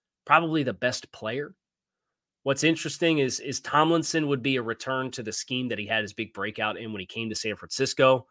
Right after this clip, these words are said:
There's obviously an existing history there, but he's thirty-two years old.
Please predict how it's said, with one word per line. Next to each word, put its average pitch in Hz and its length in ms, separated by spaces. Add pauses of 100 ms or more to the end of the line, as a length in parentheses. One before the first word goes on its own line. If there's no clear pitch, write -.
(340)
There's - 220
obviously 131 380
an 110 60
existing 104 420
history 135 480
there, 123 380 (440)
but 101 120
he's - 140
thirty-two 117 420
years 95 260
old. 131 400